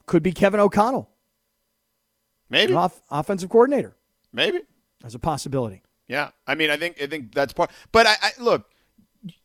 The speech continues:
Speaker 2: you clearly don't wanna go the college route, right? Like, I mean, Urban Meyer has taught us that, yes?
Speaker 1: I would agree.
Speaker 2: Yeah.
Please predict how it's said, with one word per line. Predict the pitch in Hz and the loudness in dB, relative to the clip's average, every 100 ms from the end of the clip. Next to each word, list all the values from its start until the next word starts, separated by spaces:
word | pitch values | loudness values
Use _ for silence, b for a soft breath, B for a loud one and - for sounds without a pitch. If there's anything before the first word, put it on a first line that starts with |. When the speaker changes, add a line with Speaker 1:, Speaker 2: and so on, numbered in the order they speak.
| _ | _
Speaker 2:
you | 190 185 | _ -12
clearly | - 294 294 | -4 -2 4
don't | 240 | 4
wanna | 214 185 | 4 2
go | 165 | 0
the | 143 | 0
college | 160 147 117 107 | 2 2 0 -8
route, | 90 67 _ _ - | -12 -14 _ _ -2
right? | 143 156 - | 0 0 0
Like, | 135 - | -4 -4
I | 147 | -8
mean, | 147 | -4
Urban | 160 151 | -2 0
Meyer | 143 131 | 0 0
has | 120 | -2
taught | - 117 | -2 -4
us | 101 | -4
that, | 104 82 | -8 -8
yes? | 104 135 - _ _ _ - | -10 -10 -12 _ _ _ -12
Speaker 1:
I | 147 135 | -8 -6
would | 123 123 | -6 -6
agree. | 127 139 - _ _ _ _ _ | -4 -4 -6 _ _ _ _ _
Speaker 2:
Yeah. | 117 | -14